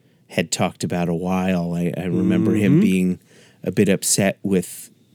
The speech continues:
Speaker 1: with what GlenDronach was doing. And the fact of the matter is that just happens all the time. It's just not necessarily clearly defined. Our stance is we bottled a single cask.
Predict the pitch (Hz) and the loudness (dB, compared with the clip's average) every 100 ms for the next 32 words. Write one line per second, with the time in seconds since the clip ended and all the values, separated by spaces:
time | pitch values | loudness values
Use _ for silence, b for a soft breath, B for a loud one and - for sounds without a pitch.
0 | - 95 - 98 - - 98 90 98 95 | -8 -6 -2 -2 -2 -2 0 0 2 2
1 | 120 107 - 92 85 - 92 85 80 80 | 2 0 -2 -2 -2 0 0 0 -4 -8
2 | B B B B B B B - 95 92 | B B B B B B B -10 -4 -2
3 | 85 85 82 82 82 - _ _ _ - | -2 -2 -2 -2 -4 -12 _ _ _ -8
4 | 110 143 120 - 107 101 98 92 87 - | -4 -2 -2 0 0 2 2 2 0 -4
5 | - 101 101 - - 98 90 - 104 85 | -2 0 0 -6 -6 -2 -2 -2 -2 -2
6 | - 87 - 95 87 82 90 85 - 95 | -2 -6 -4 -4 -2 -2 -2 -4 -4 -2
7 | 95 90 82 - - - 107 - 107 104 | 0 0 0 -4 -6 -2 -2 0 2 2
8 | 95 - - b b - 110 110 - 110 | 0 -4 -18 b b 0 2 2 2 2
9 | 104 95 92 - - 101 98 92 82 87 | 2 2 0 -2 0 2 2 0 -2 -4
10 | 98 98 127 156 - b b b b - | 0 2 2 0 -6 b b b b 0
11 | 107 107 - 113 107 101 - 101 90 87 | 2 2 2 2 2 2 2 2 2 0
12 | b b - 90 82 - 80 78 78 90 | b b -2 -2 -2 -4 -6 -4 -2 0
13 | 101 - 113 104 104 - 104 135 - - | 2 2 2 2 0 2 2 2 -2 -6